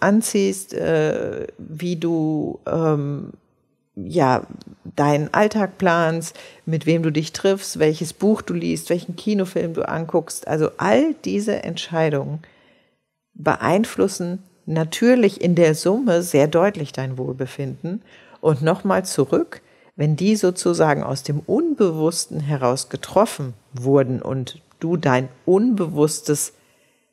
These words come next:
wenig hilfreich für dich programmiert hast, dann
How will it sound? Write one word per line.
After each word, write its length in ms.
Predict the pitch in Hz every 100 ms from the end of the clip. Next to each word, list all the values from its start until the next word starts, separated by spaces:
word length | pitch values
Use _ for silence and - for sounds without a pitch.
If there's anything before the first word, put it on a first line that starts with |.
| _ _ _
wenig 380 | 147 208 247 -
hilfreich 480 | 202 - 143 156 -
für 140 | 147
dich 380 | - 185 - - -
programmiert 680 | - 143 139 143 196 202 127
hast, 400 | 139 208 - _ _ _ _ _
dann 380 | 127 120 175